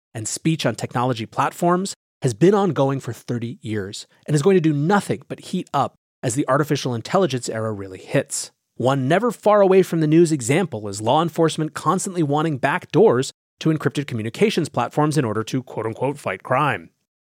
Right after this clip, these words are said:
That is big time on display right now in the E U. In May of last year, the E U Commission put forward a proposal that would require all internet communications providers to search all private chats, messages, and emails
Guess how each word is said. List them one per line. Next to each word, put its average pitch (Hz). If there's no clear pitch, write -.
That 170
is 165
big 226
time 107
on 107
display 117
right 123
now 107
in 107
the -
E 117
U. 175
In 131
May 170
of 160
last 151
year, 170
the 143
E 135
U 127
Commission 131
put 143
forward 131
a 120
proposal 147
that 131
would 135
require 139
all 185
internet 151
communications 123
providers 113
to -
search 156
all 160
private 185
chats, 175
messages, 151
and 151
emails 185